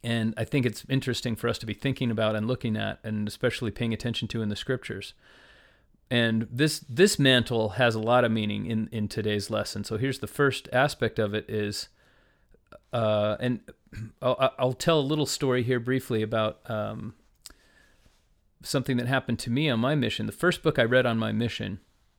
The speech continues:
was the biography of Spencer W. Kimball. And I remember the, the part where he was given the calling to be an apostle.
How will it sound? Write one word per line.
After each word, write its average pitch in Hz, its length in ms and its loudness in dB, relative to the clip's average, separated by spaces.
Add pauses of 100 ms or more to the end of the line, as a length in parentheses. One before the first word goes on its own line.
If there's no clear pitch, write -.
(760)
was 120 340 0
the 113 280 0
biography 120 800 0
of 107 280 -2
Spencer 117 440 -4
W. 107 280 -4
Kimball. 104 480 -6 (720)
And 117 320 2
I 123 100 4
remember 127 600 4
the, 113 180 -4 (200)
the 113 100 -6
part 147 320 0
where 117 180 0
he 147 260 -6
was 131 160 -4
given 117 420 -2
the 117 100 -8
calling 127 580 -2
to 120 100 -10
be 117 140 -4
an 107 60 0
apostle. 113 680 -2